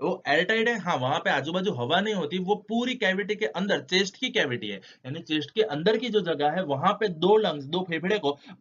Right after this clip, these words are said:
अच्छे से fit कर दिया nut bolt मार के। Around the side of the chest cavity, the rib cage, um, in the, is the rib cage with the sheets of muscles between the ribs which encloses the lungs in it। यानी उसके बाहर पिंजरा होता है,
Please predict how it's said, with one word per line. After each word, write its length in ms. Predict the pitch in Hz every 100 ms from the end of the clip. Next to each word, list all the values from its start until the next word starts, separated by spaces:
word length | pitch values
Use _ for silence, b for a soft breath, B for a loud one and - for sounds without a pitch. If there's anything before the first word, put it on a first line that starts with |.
| -
अच्छे 240 | 156 208
से 100 | 185
fit 280 | 190 180 175
कर 120 | 170
दिया 180 | 170 175
nut 200 | 160 147
bolt 220 | 165 165 151
मार 160 | 147 165
के। 40 | 165 _ _ _ _ _ _ _ 170
Around 320 | 220 277 294
the 60 | 302
side 200 | 202 202
of 140 | 190 165
the 60 | 175 151
chest 240 | 170 185
cavity, 420 | 151 123 120 139 190 220 127
the 140 | 143 135 139
rib 200 | 226 247
cage, 400 | - 196 226 - B -
um, 260 | 135 139 147 - 180
in 160 | 220
the, 120 | 240 - 180
is 140 | 175
the 120 | 214
rib 180 | 208 185 -
cage 140 | 240 175
with 160 | 190
the 100 | 202 196
sheets 220 | 180 180 190
of 160 | 156 135
muscles 420 | 156 175 233 240 185
between 300 | 185 180 180 151
the 160 | 139 123
ribs 260 | 160 208 156
which 200 | 160 185 - 131
encloses 480 | 131 160 180 180 190 175
the 180 | 190 170
lungs 240 | 180 170
in 80 | 175
it। 100 | 185 B B
यानी 260 | 147 175 185
उसके 300 | 175 - 247
बाहर 340 | 214 160 170 208
पिंजरा 420 | - 165 165 185
होता 360 | 170 175 175 175
है, 160 | 180